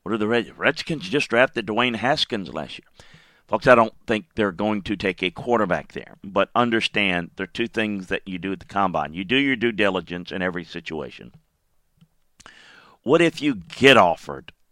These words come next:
a tremendous trade offer that somebody's just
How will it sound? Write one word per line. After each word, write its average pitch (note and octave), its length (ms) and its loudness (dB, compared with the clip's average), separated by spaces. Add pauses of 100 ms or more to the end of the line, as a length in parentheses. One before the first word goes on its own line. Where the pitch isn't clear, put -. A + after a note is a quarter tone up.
(420)
a F#2 80 -6 (100)
tremendous F2 1000 -2 (1400)
trade G#2+ 340 0
offer D#2 440 -2 (1900)
that G2 180 -4
somebody's C3+ 560 6
just B2+ 360 4